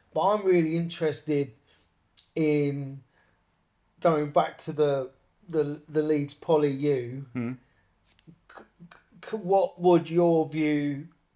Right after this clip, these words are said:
Speaker 1: c-, firstly, could you see that,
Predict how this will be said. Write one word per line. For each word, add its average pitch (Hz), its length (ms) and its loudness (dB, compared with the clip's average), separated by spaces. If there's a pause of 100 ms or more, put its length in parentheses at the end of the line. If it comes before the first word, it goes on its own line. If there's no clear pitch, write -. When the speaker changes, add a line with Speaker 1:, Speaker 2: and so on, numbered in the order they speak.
(180)
Speaker 1:
c-, - 60 -20 (140)
firstly, 175 380 2
could 160 340 -6
you 143 380 -4 (340)
see 147 720 -2 (680)
that, 147 300 0